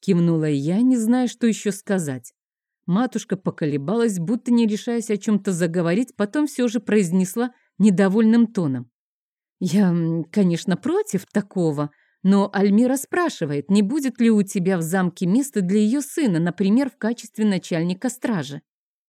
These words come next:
Батюшка тихо фыркнул, склонившись над тарелкой. Его вилка замерла в воздухе, кусок мяса так и не попал в рот. Даже он, обычно безучастный, оценил абсурдность просьбы.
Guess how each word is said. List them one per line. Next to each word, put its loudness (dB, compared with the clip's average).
Батюшка -6
тихо -6
фыркнул, -6
склонившись -2
над 0
тарелкой. -4
Его 0
вилка 0
замерла 2
в -6
воздухе, -4
кусок -4
мяса 0
так -6
и -2
не 4
попал -4
в -4
рот. -4
Даже 2
он, 0
обычно -2
безучастный, -4
оценил 0
абсурдность -2
просьбы. -6